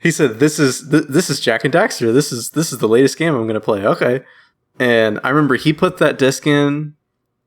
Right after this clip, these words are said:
and wow, that game was so, I remember being so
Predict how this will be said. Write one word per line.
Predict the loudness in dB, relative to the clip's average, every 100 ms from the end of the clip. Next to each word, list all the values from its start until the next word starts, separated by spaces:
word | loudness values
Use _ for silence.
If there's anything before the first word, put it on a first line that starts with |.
| _ _ -2
and | -2 -2 -6 -10 -2
wow, | 0 0 -2 -4
that | -4 -4 -2
game | -2 0 -2 -4 -6 -8 -14 _ _ _ _ _
was | -4 -4 -2
so, | 0 2
I | 2
remember | 0 0 0
being | 0 0
so | -2 0 4 4 2 0 -12